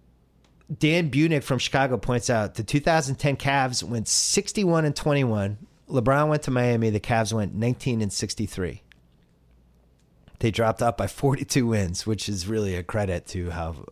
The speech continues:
unbelievable LeBron is. Last year, the Thunder went fifty-five and twenty-seven. They're gonna win forty-seven or forty-eight this year. A seven-game drop-off for losing a top five player.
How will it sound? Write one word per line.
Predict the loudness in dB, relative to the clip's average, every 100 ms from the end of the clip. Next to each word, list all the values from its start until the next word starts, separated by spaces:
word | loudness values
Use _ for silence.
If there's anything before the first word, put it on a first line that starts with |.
| -16 -16 _
unbelievable | -4 -2 -2 -2 -4 -4
LeBron | -4 -4 -6
is. | -8 -12 -20 -20 -20 -20 _ _ _ _ -2
Last | 0 2 0
year, | -2
the | -2
Thunder | -2 0 2
went | 0 0
fifty-five | -4 -2 0 2 0
and | 0
twenty-seven. | -2 0 0 0 0
They're | 0
gonna | 0 0
win | -2
forty-seven | -6 -8 -2 0 0 0 0
or | -4
forty-eight | -4 -4 -4 -4 -6
this | -6 -6 -4
year. | -6 -8
A | -6
seven-game | -4 0 0 0 0 0 0
drop-off | 0 0 2 0 0
for | -2
losing | 0 0 -2
a | -4
top | -2 -2 -2 -10
five | -4 0 0 0
player. | -2 0 0 -2